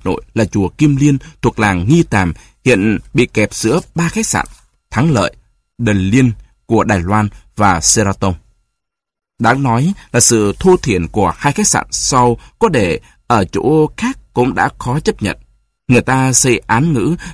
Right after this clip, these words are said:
trước tam quan chùa một khách sạn, chùa bây giờ không nhìn được ra Hồ Tây đã đành, phía sau họ cũng là một con dốc to bằng hai làn ô tô thẳng tuột vào làng.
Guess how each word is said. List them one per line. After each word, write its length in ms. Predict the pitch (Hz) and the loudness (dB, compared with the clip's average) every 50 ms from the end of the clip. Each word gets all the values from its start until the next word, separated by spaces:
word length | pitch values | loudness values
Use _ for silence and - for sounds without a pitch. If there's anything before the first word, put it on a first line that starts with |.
| - - | -6 0
trước 300 | 190 226 233 - - - | 0 0 0 0 -2 -2
tam 180 | 165 160 147 | -2 -2 -2
quan 300 | - - 151 151 147 143 135 - - | -2 -2 -2 -2 0 -2 -4 -6 -4
chùa 260 | 110 98 95 87 76 - | -2 -2 -2 -2 -4 -6
một 140 | 90 92 - | -8 -8 -6
khách 120 | - 208 | -6 -6
sạn, 260 | - - 101 76 - - - - _ _ - | -4 -4 -4 -4 -6 -8 -14 -20 _ _ 0
chùa 120 | - 127 123 | 2 4 4
bây 120 | 185 185 | 4 4
giờ 280 | - - 120 107 101 95 - | 4 2 2 0 0 -2 -2
không 220 | - 196 180 160 | -2 0 0 0
nhìn 200 | 123 104 98 87 - | 2 0 -2 -2 -2
được 260 | 101 104 92 - - | -2 -2 -2 -4 -4
ra 220 | - 156 156 156 - - | -4 -2 -2 -4 -4 -4
Hồ 200 | - 101 85 76 - | -4 -4 -4 -4 -2
Tây 220 | - 131 139 135 131 - | -2 -2 -2 -2 -2 -4
đã 120 | - 120 | -4 -4
đành, 300 | 135 143 101 98 85 78 - _ _ _ _ _ _ _ | -4 -2 -2 -2 -2 -4 -6 _ _ _ _ _ _ _
phía 120 | - 139 165 | 2 2 2
sau 320 | - - 151 139 131 120 110 | 2 2 0 0 0 0 -2
họ 240 | - 104 90 - | -2 -2 -2 -2
cũng 300 | - - - 104 160 180 | -2 -4 -4 -2 0 0
là 140 | 143 107 87 - - - | 0 0 0 -2 -6 -4
một 180 | - 110 107 98 | 0 0 0 0
con 160 | - 160 156 151 | 2 0 0 0
dốc 320 | - 233 233 - - - | 0 -2 -4 -6 -6 -4
to 220 | - 147 147 143 - - | -2 -2 -2 -2 -2 -2
bằng 260 | - 98 85 - 120 - | -2 -2 -2 -4 -8 -12
hai 320 | - - - 151 156 156 | -12 -8 -4 -2 0 0
làn 200 | 135 107 87 - - | 2 0 0 0 -2
ô 120 | - 135 - | -6 -6 -2
tô 220 | - 135 127 123 - - 160 147 - - | 0 0 0 0 -2 -6 -12 -16 -12 -6
thẳng 180 | - 120 92 82 - - | -4 -4 -4 -4 -4 -2
tuột 160 | - 110 - - _ _ _ - | -2 -2 -2 -4 _ _ _ -4
vào 160 | 101 90 78 80 | -2 -2 0 0
làng. 180 | 90 87 78 | 0 0 -2